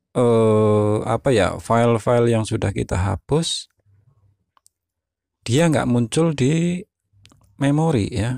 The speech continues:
nggak muncul di manager, ataupun muncul di galeri. Nah, di sini nggak ada. Ini saya kasih contoh ya,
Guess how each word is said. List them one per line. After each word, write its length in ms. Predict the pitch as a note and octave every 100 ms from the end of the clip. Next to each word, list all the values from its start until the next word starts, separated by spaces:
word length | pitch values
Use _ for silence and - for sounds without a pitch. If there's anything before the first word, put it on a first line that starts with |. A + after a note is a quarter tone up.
| C3
nggak 160 | G#2
muncul 320 | G#2+ G#2 G#2+ G#2+
di 80 |
manager, 640 | G#2 G#2+ G#2 - C3+ D#3 - _ _ _ - - - - - - -
ataupun 480 | C3 B2 C3 - D#3
muncul 480 | D3+ C3+ B2+ C3 B2+
di 80 | A2
galeri. 720 | A2 G2+ G#2+ A2 G2 F2+ F2+ F#2 _ _ _ - _ _ _ - -
Nah, 160 | E2+
di 80 | F#2
sini 240 | - C#3
nggak 160 | C#3+ A2+ B2+ -
ada. 320 | G2 F#2 F#2 - _ _ _ _ _ _ _ _ _ _ _ _ _ _ _ _ _
Ini 80 | G#2
saya 160 | G2+ G#2+
kasih 240 | G2 G#2
contoh 400 | G#2 F#2+ G#2+ A#2 - _ _ _ _ _ _ _ _ _ _ _ _ _ -
ya, 320 | G#2 G#2 A2+